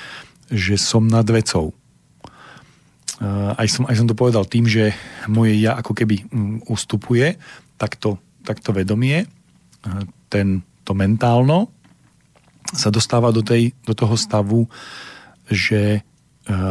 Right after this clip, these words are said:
môže obsiahnuť, e, tie veci,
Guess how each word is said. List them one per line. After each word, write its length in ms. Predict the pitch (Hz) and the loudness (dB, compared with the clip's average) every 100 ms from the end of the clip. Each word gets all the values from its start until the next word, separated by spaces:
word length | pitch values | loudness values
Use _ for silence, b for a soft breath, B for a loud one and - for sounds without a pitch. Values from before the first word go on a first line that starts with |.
| 92 | 2
môže 320 | 110 143 135 139 | 4 4 2 -2
obsiahnuť, 920 | 113 - 117 117 104 104 110 110 107 | -6 -2 2 2 2 0 0 -2 -2
e, 40 | - - _ _ - 101 101 101 101 98 98 92 | -6 -12 _ _ -4 -2 0 0 0 0 -2 0
tie 180 | 107 95 | 0 2
veci, 340 | 92 - 123 | 0 0 0